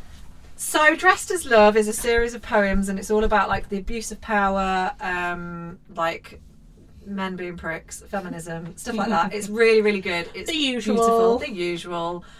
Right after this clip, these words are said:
Speaker 1: Um, it's a really, like, personal book. It's incredible. Like, her poems really speak to me, and I think speak, will speak to most women of our generation for
Speaker 2: Mm-hmm.
Speaker 1: sure.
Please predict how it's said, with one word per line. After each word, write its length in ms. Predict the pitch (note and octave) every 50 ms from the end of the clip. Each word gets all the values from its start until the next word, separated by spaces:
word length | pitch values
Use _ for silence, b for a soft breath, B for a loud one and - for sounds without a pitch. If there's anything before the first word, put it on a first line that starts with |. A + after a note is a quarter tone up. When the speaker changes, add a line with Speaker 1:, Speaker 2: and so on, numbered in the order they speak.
| B B B B -
Speaker 1:
Um, 360 | G#3 G#3+ G3+ G3 G3 G3 F#3+ -
it's 240 | G#3+ G#3+ G#3+ - - -
a 60 | G3+ G3
really, 420 | G#3 A3 G#3+ G#3 G#3 G3+ G3 G3
like, 280 | F#3+ F3+ F#3 - - -
personal 680 | - A3+ A#3 A3 G#3+ - - - G#3 G3+ G3+ G3 F#3+
book. 500 | G3 F#3+ F#3 F#3 F3+ - - - - - b b b b b b b b b C#4
It's 520 | D4 - - - - - - - - - - - -
incredible. 960 | G#3+ G#3 G#3 - - C4+ C4 A#3+ G#3 G3 F#3 - D#3+ D#3+ E3 D#3+ E3 F3 E3+ -
Like, 200 | F#3+ F#3 F3+ -
her 180 | - G#3+ G3 G3
poems 540 | - - G#3+ G3+ G3 G3 G3 G3 F#3+ F#3+ F#3+
really 300 | G3 G3 G3 F#3+ F#3 F#3+
speak 380 | - - - G3+ F#3+ F#3+ - -
to 60 | -
me, 220 | F#3 E3+ E3 D#3+ D#3
and 100 | D#3 D#3+
I 60 | D#3+
think 240 | - - E3+ - -
speak, 360 | - - - F3+ E3+ - - - - -
will 180 | G3+ F#3+ F#3+
speak 240 | F3+ - G3 F#3 F#3 -
to 80 | F3
most 260 | F3 E3 E3 F3 -
women 340 | F#3+ F3+ E3 E3 E3 E3 E3
of 180 | E3 E3+ D#3+ E3
our 100 | E3 D#3+
generation 600 | E3 E3 D#3 D3+ D#3 D#3 D#3+ - - D#3+ D#3 D#3+
for 120 | - F#3+
Speaker 2:
Mm-hmm. 120 | - F#3+ F#3
Speaker 1:
sure. 460 | F3 D3 C#3 - - D#3 E3 F#3+